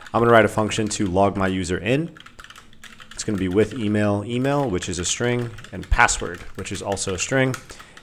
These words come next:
And it's gonna be async and throw. And if you guys are unfamiliar with what these words mean, I highly recommend checking out a tutorial I have on async await. Um, it's the new way of interacting with networks or your network layer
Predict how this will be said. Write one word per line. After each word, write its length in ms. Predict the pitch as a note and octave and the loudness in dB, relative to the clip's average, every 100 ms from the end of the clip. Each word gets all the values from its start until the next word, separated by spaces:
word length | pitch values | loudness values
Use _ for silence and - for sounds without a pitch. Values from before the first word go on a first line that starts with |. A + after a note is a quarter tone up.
| - | 0
And 120 | A2+ | 2
it's 140 | A2+ | 2
gonna 160 | - F3 | 4 6
be 140 | D3 | 6
async 680 | C3 B2 A2+ - A2+ G2+ - - - - - | 4 4 4 4 2 0 -6 -14 -18 -20 -6
and 240 | G2 F#2+ | -4 -2
throw. 440 | F2+ - G2 E2+ E2 - - - - - - - - | -6 -6 -4 -4 -4 -8 -10 -14 -20 -20 -20 -20 -12
And 80 | - | -4
if 80 | A#2+ | 4
you 60 | - | 10
guys 200 | F3+ B2 | 12 10
are 80 | |
unfamiliar 640 | A2+ A2+ - G2 G#2 G#2+ G2 | 6 2 0 2 6 6 6
with 160 | F2 | 4
what 220 | F#2+ G2 | 2 2
these 260 | G2+ G2 E2+ | 0 -2 -2
words 340 | F#2 G2 F2 | 0 0 0
mean, 460 | F#2 G#2 A#2+ B2 B2 - - - | -2 0 2 0 -4 -16 -20 0
I 140 | - G#2+ | 8 12
highly 260 | C3 D#3+ | 12 12
recommend 400 | D3 C3 B2+ A#2+ | 12 10 6 2
checking 340 | - A2+ A2 G#2+ | 4 2 2 2
out 220 | G#2 A2 | 2 2
a 60 | G#2+ | -4
tutorial 560 | G#2 - G2+ G#2 G#2 | -4 0 4 6 6
I 100 | A2 | 4
have 320 | F#2+ G2+ F#2+ | 4 4 4
on 220 | - G2+ F2 | 2 -2 0
async 520 | G#2+ F#2+ G#2+ G2 - | 0 2 2 0 -4
await. 460 | F#2 F#2+ G2+ G#2 - - - - | 0 2 2 0 -12 -20 -20 -10
Um, 380 | G2 F#2+ F#2+ F#2+ G2 | -4 -2 -2 -4 -6
it's 280 | A#2 - | -4 -4
the 600 | - - F#2 G#2 G2+ G2+ G2+ | -6 -12 -4 0 0 0 0
new 240 | G#2+ D3+ | 6 8
way 440 | C3+ B2 B2 B2 A#2+ | 12 12 12 8 2
of 240 | A2 G2+ | -2 -2
interacting 560 | - A#2 A2+ G#2 A2+ G#2+ | 0 4 8 8 6 0
with 220 | G2 F#2+ | -2 0
networks 580 | G#2 B2+ B2+ A#2+ - - | 0 4 4 4 0 -8
or 240 | A2+ G#2 | 0 0
your 240 | F#2 F#2+ F#2+ | 2 0 2
network 360 | B2 C3+ B2 | 2 4 4
layer 360 | - B2 B2 B2 | 6 8 6 4